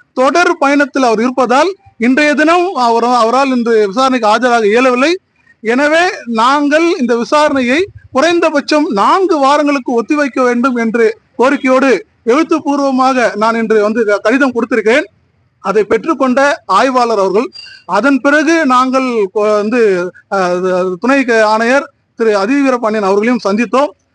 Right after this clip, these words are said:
அவர்களும், அஹ், இந்த கடிதத்தினுடைய அந்த காரணங்களை கேட்டுக்கொண்டு நாங்கள் கொடுத்த க-, கடிதத்தை பெற்றுக்கொண்டார்கள்.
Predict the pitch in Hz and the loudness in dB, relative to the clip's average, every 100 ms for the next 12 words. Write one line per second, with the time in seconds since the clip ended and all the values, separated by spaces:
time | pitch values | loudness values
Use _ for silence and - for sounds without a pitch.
0 | _ - 196 254 277 285 320 339 381 214 | _ -8 -2 -2 0 0 0 0 -2 -2
1 | 208 208 208 202 214 247 262 254 233 220 | 0 2 0 0 -2 0 -2 -2 -2 0
2 | 220 214 202 196 196 202 208 226 233 214 | 2 2 2 0 -2 0 0 0 -2 -2
3 | 190 240 214 220 220 302 330 _ _ _ | 0 -2 -2 -2 0 0 -4 _ _ _
4 | 208 233 233 226 254 277 339 285 - 220 | -2 0 0 -2 -2 -2 0 -2 0 0
5 | 220 226 247 254 247 233 220 285 247 233 | 0 -2 -2 0 -2 -2 -2 0 0 0
6 | 196 233 | 0 0